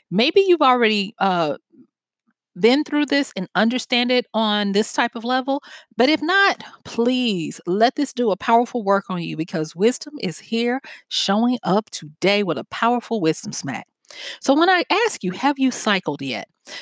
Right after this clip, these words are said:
That is a question that is asked of a lot of people when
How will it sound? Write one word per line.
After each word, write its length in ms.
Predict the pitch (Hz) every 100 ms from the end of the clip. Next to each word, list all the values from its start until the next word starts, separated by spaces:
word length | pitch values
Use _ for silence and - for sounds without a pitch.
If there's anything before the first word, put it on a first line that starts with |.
| -
That 160 | 320 523
is 100 | 349
a 80 | 185
question 640 | - 202 196 - - - - -
that 200 | 185 190
is 220 | 165 151 - -
asked 640 | 196 208 170 - - - - -
of 220 | 190 175 165
a 80 |
lot 400 | 165 170 196 214
of 180 | 208 -
people 540 | - 214 175 131 - _ - - -
when 500 | 180 208 214 208 208